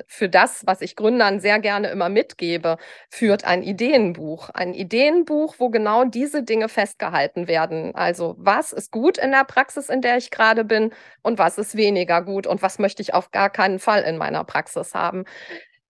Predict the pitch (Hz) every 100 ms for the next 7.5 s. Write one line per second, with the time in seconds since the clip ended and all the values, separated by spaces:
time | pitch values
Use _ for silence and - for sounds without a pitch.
0 | _ 208 202 - 269 339 254 254 269 -
1 | 240 214 277 381 285 202 202 - 185 190
2 | 233 269 - 214 - 226 220 226 226 233
3 | 254 277 226 233 - 208 202 240 247 226
4 | 247 - 254 240 240 208 - 202 220 196
5 | 202 - 196 - 208 202 - - 170 185
6 | - 180 170 165 - 202 - 143 - 175
7 | 165 170 202 196 -